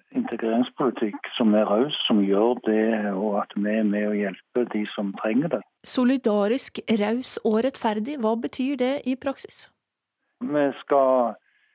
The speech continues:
Speaker 1: vi gjør vår del av, eh, den dugnaden som, eh, den vestlige verden må gjøre.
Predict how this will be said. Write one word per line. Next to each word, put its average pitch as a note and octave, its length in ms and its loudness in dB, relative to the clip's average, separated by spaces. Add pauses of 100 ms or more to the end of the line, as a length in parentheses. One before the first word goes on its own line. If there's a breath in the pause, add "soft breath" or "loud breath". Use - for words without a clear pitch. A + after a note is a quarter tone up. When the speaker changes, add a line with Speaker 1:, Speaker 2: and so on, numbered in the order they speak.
(420)
Speaker 1:
vi C3 340 -6
gjør D3 300 2
vår C#3 260 4
del C3 320 0
av, A#2 220 0 (100)
eh, G#2+ 460 -2 (100)
den A#2+ 300 0
dugnaden A#2+ 760 0
som, A2 300 0
eh, G#2+ 320 -2
den A2+ 180 0
vestlige A#2 460 0
verden G#2+ 640 2 (120)
må A2 320 2
gjøre. A2 380 0